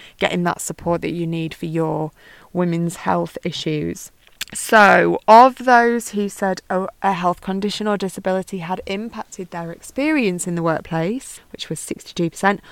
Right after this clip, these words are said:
more than three in four said it had increased their stress levels,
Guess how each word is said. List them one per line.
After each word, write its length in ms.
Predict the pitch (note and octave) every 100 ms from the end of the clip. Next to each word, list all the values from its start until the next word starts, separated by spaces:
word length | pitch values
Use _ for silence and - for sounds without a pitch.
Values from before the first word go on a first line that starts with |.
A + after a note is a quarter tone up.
| - - -
more 400 | G3+ A3 A#3+ B3+
than 180 | A#3+ A#3
three 540 | - - A3+ B3 C4
in 140 | B3 B3
four 240 | A3+ G#3
said 180 | - F#3+
it 120 | F#3
had 160 | F3+ G3
increased 520 | G3 - G#3 A3 -
their 140 | B3
stress 340 | - F#3 - E3
levels, 540 | D3+ D#3+ E3+ A3